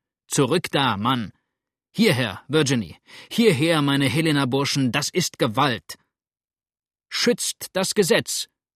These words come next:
rief es aber von allen Seiten. Und wenn der junge, riesige Hinterwäldler auch den Constabler wie einen Federball zurückschleuderte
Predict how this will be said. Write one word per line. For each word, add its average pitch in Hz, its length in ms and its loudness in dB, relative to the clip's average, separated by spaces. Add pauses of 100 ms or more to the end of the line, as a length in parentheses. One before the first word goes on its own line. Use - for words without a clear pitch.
(360)
rief 117 300 -4
es - 160 -8
aber 143 240 -10
von 135 220 -6
allen 170 300 -4
Seiten. 123 480 -6 (640)
Und 104 180 -10
wenn 147 100 0
der 143 100 0
junge, 160 480 -4
riesige 175 420 -4
Hinterwäldler 135 920 -6
auch 123 140 -6
den 143 160 -4
Constabler 139 640 -6
wie 123 140 -2
einen 110 260 -4
Federball 139 480 -2
zurückschleuderte 110 920 -4